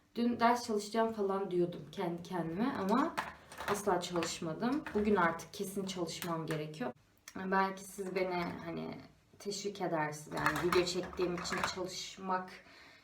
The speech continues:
isteyebilirim. Yine Biolis'in aldığını kullanacağım. Taçit aldıklarından üç yüz yetmiş numarasını kullanacağım. Ama allık fırçamı yıkamıştım. Burada yok. Hemen onu alıp geliyorum. Beraber gaza gelirsem çalışabilirim. Çünkü gerçekten çalışmam gerekiyor.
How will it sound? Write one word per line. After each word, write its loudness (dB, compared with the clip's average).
isteyebilirim. 4
Yine 4
Biolis'in 4
aldığını 0
kullanacağım. 0
Taçit -8
aldıklarından -2
üç -14
yüz 0
yetmiş -2
numarasını -8
kullanacağım. -6
Ama 6
allık 2
fırçamı 0
yıkamıştım. 2
Burada 0
yok. 2
Hemen 4
onu 4
alıp -2
geliyorum. -2
Beraber 6
gaza 0
gelirsem 0
çalışabilirim. -2
Çünkü 2
gerçekten 6
çalışmam -2
gerekiyor. -2